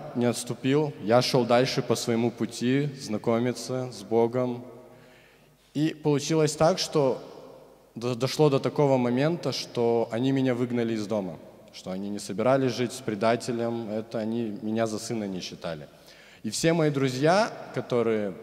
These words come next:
считались моими друзьями, тоже их истинное лицо открылось. Открылось, что они были со мной не потому, что я там где-то хороший человек или что-то, а потому, что со мной можно затусить, там, я могу где-то угостить, и все.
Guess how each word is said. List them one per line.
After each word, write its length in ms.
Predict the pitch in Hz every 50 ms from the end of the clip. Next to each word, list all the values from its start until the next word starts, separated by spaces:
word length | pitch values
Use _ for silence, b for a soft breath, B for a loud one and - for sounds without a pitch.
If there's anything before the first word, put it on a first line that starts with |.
| - - - -
считались 640 | - - - 117 92 - 123 120 117 110 101 - -
моими 340 | 107 104 104 101 101 101 101
друзьями, 560 | 92 95 104 92 127 143 160 175 165 143 B B B B B B -
тоже 400 | - 139 139 127 117 110 95 85 - - - - -
их 240 | 117 123 123 - - - -
истинное 540 | - 151 165 151 - - 143 131 127 120 117
лицо 380 | 113 113 110 117 - 156 160 156
открылось. 640 | 135 - - - 143 143 123 101 85 78 - - - - - - - - - - b b b b b b
Открылось, 440 | - 98 - - 156 160 151 127 -
что 140 | - - 127
они 140 | 139 160
были 220 | 165 151 160 151 156
со 180 | 147 - -
мной 300 | 151 143 156 185 220 220 214 B B B B -
не 100 | 147 139
потому, 320 | - 156 151 156 185 226
что 160 | 240 - - 165
я 140 | 151 151
там 220 | 143 - 147 135 127
где-то 240 | 120 131 127 - 123
хороший 360 | - - 123 123 117 - 123
человек 420 | 107 - - 120 123 135 131 123 127
или 100 | 123 107
что-то, 340 | 104 - - 110 98 - 90 80 B B B B B B B B B -
а 100 | - 156
потому, 320 | 170 190 190 208 214 240
что 160 | 220 - 190
со 140 | 180 - 190
мной 160 | 190 190 185
можно 280 | 180 180 170 147 170 170
затусить, 760 | 147 156 156 - 185 170 - - - 220 226 233 190 - -
там, 300 | - 151 143 135 131 131
я 180 | 127 135 139 147
могу 200 | 147 147 143 143
где-то 360 | 143 139 151 147 147 156 147
угостить, 640 | 139 135 147 139 147 147 156 190 202 180 - - -
и 80 | 131 123
все. 380 | - - - 143 123 98 85